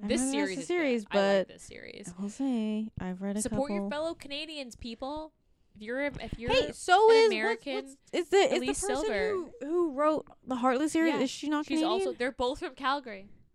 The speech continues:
Speaker 1: Of course they're from fucking Calgary.
Speaker 2: <laughs>
Speaker 1: Of course they're from
Speaker 2: Cowtown.
Speaker 1: Calgary.
Speaker 2: <laughs> They're both from Cowtown.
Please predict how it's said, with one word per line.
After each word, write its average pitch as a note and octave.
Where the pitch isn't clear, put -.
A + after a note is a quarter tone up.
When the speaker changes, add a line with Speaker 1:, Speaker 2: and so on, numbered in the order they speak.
Speaker 1:
Of -
course F#3+
they're D#3
from D#3
fucking -
Calgary. -
Speaker 2:
<laughs> -
Speaker 1:
Of -
course G4
they're A4
from C4
Speaker 2:
Cowtown. -
Speaker 1:
Calgary. B3
Speaker 2:
<laughs> -
They're A3+
both G3
from G#3
Cowtown. F3+